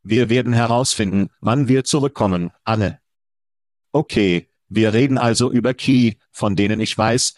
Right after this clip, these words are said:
dass unsere Zuhörer schockiert sein werden. Wir haben also ein paar Geschichten, die wir hier ansprechen können. Details sind also wenig spärlich,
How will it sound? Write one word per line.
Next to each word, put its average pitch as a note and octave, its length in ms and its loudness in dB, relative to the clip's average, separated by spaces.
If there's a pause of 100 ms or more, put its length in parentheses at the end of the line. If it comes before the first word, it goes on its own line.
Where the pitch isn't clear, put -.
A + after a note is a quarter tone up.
(140)
dass A#2 180 -4
unsere C3+ 380 -2
Zuhörer G#2+ 540 0
schockiert A#2 460 -4
sein F#2 260 0
werden. E2+ 340 -4 (880)
Wir A#2 200 0
haben D#3+ 180 0
also B2 260 0
ein A#2+ 160 0
paar B2+ 200 -2
Geschichten, A2 580 -2 (140)
die G#2+ 160 0
wir B2 100 2
hier A#2+ 260 0
ansprechen G2+ 520 -4
können. D2 320 -6 (440)
Details B2+ 480 0
sind G#2 220 -2
also G#2+ 320 0
wenig A#2 260 0
spärlich, A2+ 560 0